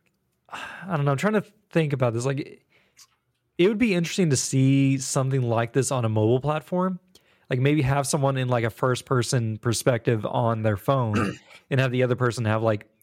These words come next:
Speaker 1: I don't know, a zoomed-out three D model map that they can, like, spin around and look at stuff and, like, guide someone through a dungeon. Like, I feel like that could be a whole We Were Here in itself. Kind of like the librarian thing, but, like, switched. Or I don't know.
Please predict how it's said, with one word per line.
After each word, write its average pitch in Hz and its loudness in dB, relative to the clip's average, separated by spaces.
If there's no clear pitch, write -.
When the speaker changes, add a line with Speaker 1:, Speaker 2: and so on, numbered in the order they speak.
Speaker 1:
I 147 2
don't 131 0
know, 127 2
a 120 2
zoomed-out 120 2
three 123 2
D 120 4
model 113 2
map 110 0
that 123 0
they 110 4
can, 117 -2
like, 110 0
spin - -2
around 110 -2
and 123 0
look 117 2
at 117 -2
stuff 120 0
and, 117 -2
like, 113 -2
guide 110 0
someone 110 -2
through 110 0
a 104 0
dungeon. 107 -2
Like, 127 2
I 123 2
feel 180 0
like 123 -4
that 123 -2
could 135 -4
be 117 2
a 107 2
whole 113 0
We 113 0
Were 110 2
Here 110 0
in 104 -4
itself. 123 -6
Kind 131 -2
of 120 -2
like 120 0
the 123 0
librarian 110 0
thing, 107 -2
but, 104 0
like, 107 -6
switched. - -6
Or 127 -8
I 92 -6
don't - -14
know. - -14